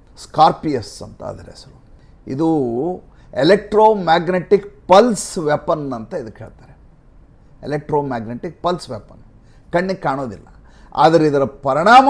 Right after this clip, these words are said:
ಹೇಗಿರುತ್ತೆ ಅಂದರೆ, ಯಾವ ರೀತಿ ಅಪಾಯವನ್ನು ಒಡ್ಡತ್ತೆ ಅಂದರೆ, ಶತ್ರು ರಾಷ್ಟ್ರ ನೇರವಾಗಿ ವಾಪಸ್ಸು ಕತ್ತಲೆ ಯುಗಕ್ಕೆ ಹೊರಟು ಹೋಗುತ್ತೆ. ಆ ರೀತಿಯಾದಂಥ ಭಯಾನಕವಾದ ಒಂದು ಅಸ್ತ್ರವನ್ನ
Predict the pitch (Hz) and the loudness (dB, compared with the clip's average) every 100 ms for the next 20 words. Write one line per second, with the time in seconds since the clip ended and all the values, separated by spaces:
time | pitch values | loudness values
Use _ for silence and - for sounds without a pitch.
0 | 254 214 180 175 170 151 123 98 85 - | 6 6 4 0 -2 -6 -6 -8 -12 -18
1 | - _ - _ 113 120 160 160 147 196 | -20 _ -20 _ -2 4 6 6 4 0
2 | 240 254 220 156 - 202 233 226 214 190 | 0 4 4 4 6 6 6 6 4 2
3 | 165 151 147 123 113 113 87 - - - | -2 -4 -6 -10 -10 -12 -12 -18 -20 -20
4 | - - - 220 214 - 269 247 220 214 | -20 -16 2 2 2 -2 0 2 6 4
5 | - 214 214 226 - - - - - - | 4 0 2 4 0 -8 -16 -20 -20 -8
6 | 139 156 190 208 240 269 294 285 262 240 | -2 0 2 2 6 8 10 8 8 6
7 | 240 220 185 185 214 202 196 - 170 - | 4 2 2 2 0 -2 -6 -4 -6 -4
8 | 180 170 156 143 139 190 135 110 107 101 | -4 -2 -4 -4 -6 -6 -10 -10 -10 -16
9 | - - 143 131 - 135 165 196 185 180 | -18 -18 -16 -16 -8 2 4 4 4 0
10 | 180 160 143 135 123 120 160 170 190 - | -2 -4 -2 -4 -4 -8 -2 0 0 -4
11 | - _ _ - 87 110 135 151 214 247 | -18 _ _ -20 -12 -4 2 6 6 6
12 | - 214 180 160 165 151 135 - - - | 2 0 0 0 -4 -6 -6 -8 -10 -4
13 | 170 147 123 | -2 -2 -6